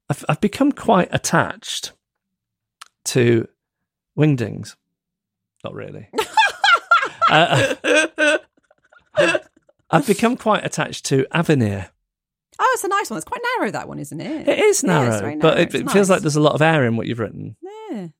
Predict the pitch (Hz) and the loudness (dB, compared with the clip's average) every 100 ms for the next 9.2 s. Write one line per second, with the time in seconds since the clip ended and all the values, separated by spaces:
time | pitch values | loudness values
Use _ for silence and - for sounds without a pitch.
0 | 254 294 320 202 _ _ _ _ - - | -18 -12 -12 -12 _ _ _ _ -14 -10
1 | 160 135 92 85 _ _ _ _ _ _ | -8 -6 -8 -12 _ _ _ _ _ _
2 | _ _ _ _ _ _ _ _ - 147 | _ _ _ _ _ _ _ _ -6 -2
3 | 143 135 127 120 113 110 107 98 101 - | 2 2 4 2 0 -2 -4 -8 -10 -14
4 | 110 - - 107 - - 139 - - - | -18 -16 -12 -12 -12 -16 -16 -18 -16 -16
5 | - - - 147 - 240 - 147 156 156 | -16 -18 -20 -20 -20 -18 -2 2 4 4
6 | 156 156 _ _ _ _ _ _ _ _ | 2 0 _ _ _ _ _ _ _ _
7 | _ _ _ _ _ _ _ _ - 151 | _ _ _ _ _ _ _ _ -2 0
8 | 156 - - - 240 190 143 - - 95 | 0 0 -4 -2 -2 0 0 -2 -6 -6
9 | - | -10